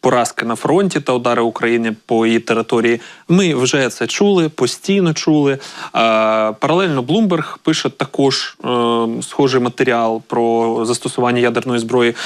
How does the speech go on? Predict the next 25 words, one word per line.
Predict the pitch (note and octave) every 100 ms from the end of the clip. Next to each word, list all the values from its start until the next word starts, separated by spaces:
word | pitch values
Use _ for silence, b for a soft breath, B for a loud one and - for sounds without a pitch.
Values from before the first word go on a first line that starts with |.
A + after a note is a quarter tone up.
| B
Окей, | F3+ E3+ C#3+ A#2
загально | C3 D#3+ D3 C3
в |
цілому | - D#3 C#3+ B2
візьм-, | A#2 B2 D3+ E3
візьмемо, | C#3 D#3 E3+ B3 A3+
що | F3 D3+
знову | D3 G#3 F#3+ E3+ B B
це | -
питання | D#3+ D#3 G3+ G3 E3+
виходить, | C3 - E3+ C#3 -
там, | - A#2+ A#2
умовно | B2 C3+ B2+
кажучи, | C3 A#2+ -
на | B2+
порядок | A2+ B2 A#2+ C3
денний. | C#3+ G3+ F#3 E3+ B B B
Е, | B2+ A#2+ A2+ A#2
м, | A#2 B2 B2 B2 C3 C3+ C#3
питання | - D3+ C#3+ C3+
просте. | C3 C3+ - F#3 G#3+ G3+ - -
Трамп | C#3+ D#3+ D#3+ C#3+ -
взагалі, | D#3 B2 C#3+ C3+ C#3 D3+ D#3 D#3 D3+
е, | C#3+ B2+ B2 B2+
ну, | D3+ C#3 A#2+